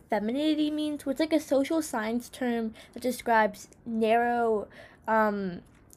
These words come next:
ideas about the female gender roles, you know, that it, like, this defines femininity as exaggerated, like, feminine traits, like being sensitive, emotional, having a perfect appearance, and so forth, so forth.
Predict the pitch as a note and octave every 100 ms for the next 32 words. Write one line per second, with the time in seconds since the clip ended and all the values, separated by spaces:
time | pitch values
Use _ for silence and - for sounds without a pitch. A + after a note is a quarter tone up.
0 | - - C#4+ A#3+ G#3 A#3+ A#3+ A3 G3+ G3+
1 | G3 - A3+ G#3 G#3 G3 F#3+ - A#3 -
2 | A#3+ A#3+ A#3 G#3+ G3+ F3+ F3 D#3 F#3+ E2+
3 | - A#3 A3+ A3 G3+ G3+ G#3+ - - -
4 | - - - B3 B3 B3 - - D#4+ -
5 | E4 C#4+ C4+ B3 A#3+ A#3 A#3+ A#3+ A#3+ A3+
6 | A3+ G#3 G#3 G#3 G3+ G3+ G#3+ G#3+ A#3 G#3+
7 | G3+ A3+ - G#3+ G3+ A3 G#3+ G3+ F#3+ -
8 | G3+ - G#3+ G3 A3 G#3+ G#3 - A#3 G#3+
9 | F#3+ F#3 F3+ F#3+ G3+ A#3 A#3 A3+ F#3 G#3
10 | - - D4+ - B3+ C4 B3 A#3+ A#3 -
11 | C4+ C4 C#4 B3 A3+ - - B3 A3 F#3+
12 | F#3+ A3 G#3+ G#3 G3 - - - - -
13 | A3 G#3+ G3+ - -